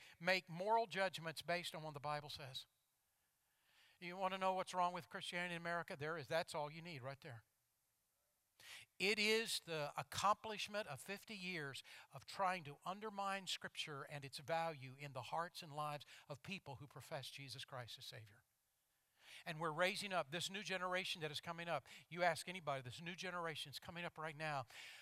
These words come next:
will be the most detached generation to the Bible in the history of this country. And most of them are biblically ignorant because they're Christians who, their, their parents who profess Christ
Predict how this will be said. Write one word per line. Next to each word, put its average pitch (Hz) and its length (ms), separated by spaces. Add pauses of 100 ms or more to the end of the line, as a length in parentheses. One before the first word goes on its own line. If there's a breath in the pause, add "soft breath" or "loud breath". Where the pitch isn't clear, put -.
(320 loud breath)
will 208 240
be 202 320 (100)
the 196 260
most 185 360
detached 196 640
generation 175 640
to 160 100
the 143 80
Bible 160 460
in 135 80
the 131 80
history 156 360
of 135 60
this 139 160
country. 131 380 (1800 loud breath)
And 180 200
most 196 440
of 160 140
them 175 280 (100)
are 151 160 (200)
biblically 214 600
ignorant 180 460
because 160 500
they're 160 220
Christians 180 560
who, 175 240 (320 loud breath)
their, 185 220
their 175 120
parents 233 520
who 190 140
profess 175 420
Christ 214 420